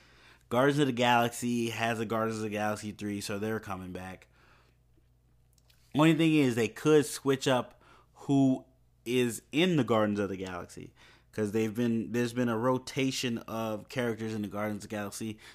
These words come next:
just like the Avengers, so they could switch that up. Um, Spider-Man's coming back 'cause they don't own Spider-Man, and Sony not about to let Spider-Man die.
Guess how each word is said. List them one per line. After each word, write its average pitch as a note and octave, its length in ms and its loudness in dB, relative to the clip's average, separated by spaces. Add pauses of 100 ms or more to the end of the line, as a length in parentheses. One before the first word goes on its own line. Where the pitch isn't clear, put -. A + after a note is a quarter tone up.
(100)
just A2+ 220 -4
like A2+ 180 -2
the G#2+ 140 -4
Avengers, G2+ 460 -10
so G#2 180 -8
they G#2 100 -6
could G#2+ 220 -8
switch - 260 -14
that F#2 160 -10
up. G2 240 -10 (420)
Um, G2+ 280 -6
Spider-Man's B2+ 580 0
coming G#2+ 240 -4
back G2+ 200 -4
'cause G2+ 100 -14
they A2 100 -2
don't G#2+ 160 -4
own A2 200 -6
Spider-Man, G2 520 -6
and F#2+ 80 -10
Sony G#2 300 -6
not G2 180 -6
about F#2+ 140 -10
to F2+ 60 -14
let F#2 120 -10
Spider-Man F#2 480 -10
die. F2 360 -8